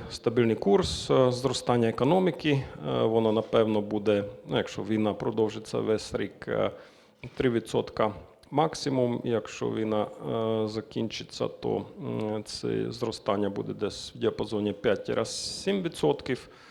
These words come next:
Е, ну, м, а, м, ж-, і ще там, м, останнє, м,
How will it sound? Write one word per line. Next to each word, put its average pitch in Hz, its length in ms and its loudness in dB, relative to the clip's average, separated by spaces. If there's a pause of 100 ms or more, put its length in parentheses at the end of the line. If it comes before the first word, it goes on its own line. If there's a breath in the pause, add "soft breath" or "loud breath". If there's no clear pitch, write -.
(520 loud breath)
Е, 120 380 4 (400)
ну, 151 340 6
м, 135 180 -2 (280)
а, 131 180 -2
м, 147 440 -6
ж-, 131 240 -12
і - 20 -10
ще 123 300 0
там, 113 420 -2 (180)
м, 120 420 -10 (180)
останнє, 143 580 2 (200)
м, 113 640 0